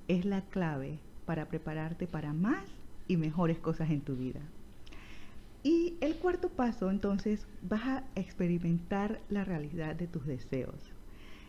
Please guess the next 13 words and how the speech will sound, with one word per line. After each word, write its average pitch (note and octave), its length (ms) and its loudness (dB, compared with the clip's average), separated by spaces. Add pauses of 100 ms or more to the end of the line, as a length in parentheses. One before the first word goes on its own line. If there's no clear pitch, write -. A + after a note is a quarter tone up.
(240)
Este C#4+ 420 4
es C4+ 40 2
el C#4 80 6
momento G3 460 6
de G#3+ 80 6
vivir E3 360 4
la F3+ 140 4
realidad C#3+ 340 6
de D3+ 100 12
tus D3 160 12
deseos, C#3 440 10
porque E3+ 240 12
ahora G3 400 12